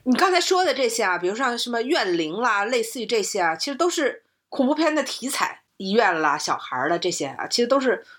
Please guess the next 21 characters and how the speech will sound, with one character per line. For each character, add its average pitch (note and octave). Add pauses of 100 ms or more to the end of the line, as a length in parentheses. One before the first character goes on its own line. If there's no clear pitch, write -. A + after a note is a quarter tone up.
(120)
亚 F4
洲 E3+
的 F3
恐 D3
怖 D#3
片 E3+
的 D3+
题 -
材， - (380)
就 F#3 (480)
确 G#3+
实 F#3
是 F#3
让， F#3+ (280)
让 A3
给 F3+
人 D#3
们 G3
一 A#3
种 G#3
很 D#3